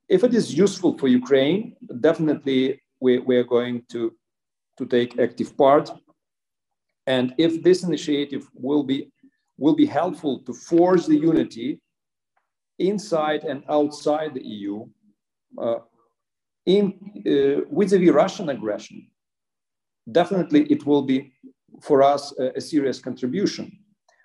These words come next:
I don't know personally whether this, uh, initiative will have any economic dimension.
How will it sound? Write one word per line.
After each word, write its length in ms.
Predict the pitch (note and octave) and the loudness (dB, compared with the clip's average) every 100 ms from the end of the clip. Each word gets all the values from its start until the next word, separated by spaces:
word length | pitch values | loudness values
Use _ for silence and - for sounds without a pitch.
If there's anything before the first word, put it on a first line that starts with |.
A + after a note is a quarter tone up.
| _ _ _ - D#3+ | _ _ _ 2 2
I 20 | G3+ | 2
don't 180 | G3+ E3+ | 0 2
know 120 | E3+ | 2
personally 540 | E3 D#3+ D#3+ E3 C#3+ B2+ A2+ | 2 0 0 -6 -8 -6 -2
whether 260 | C3 D3 D#3 B2+ B2+ | 0 0 0 -4 -4
this, 160 | D3 D#3 - - _ _ _ | -4 -6 -16 -20 _ _ _
uh, 180 | - B2 - C3 | -10 -8 -6 -6
initiative 680 | B2+ - C3+ C#3 C3+ B2 - | -6 0 0 0 -2 -6 -2
will 280 | B2 B2+ B2 - - | 2 4 2 -4 -6
have 240 | C3+ C3 D3 | -4 -2 0
any 200 | C#3+ C#3 | 0 0
economic 520 | B2+ C3 C3+ D3+ B2+ | -2 0 2 2 0
dimension. 560 | A2 G2+ G2 F#2+ - | -4 -4 -6 -8 -14